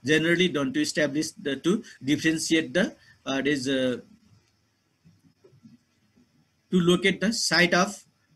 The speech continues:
to locate the, this, uh, to, uh, distinguish the secondary hyper or hypothyroidism. So now, uh, we'll discuss, uh, individually. So serum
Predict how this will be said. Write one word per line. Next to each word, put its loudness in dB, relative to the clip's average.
to 0
locate 0
the, 0
this, -4
uh, -4
to, 2
uh, -4
distinguish 0
the -4
secondary 0
hyper -2
or -6
hypothyroidism. -4
So -4
now, 4
uh, 4
we'll 4
discuss, -2
uh, -2
individually. -2
So -2
serum 4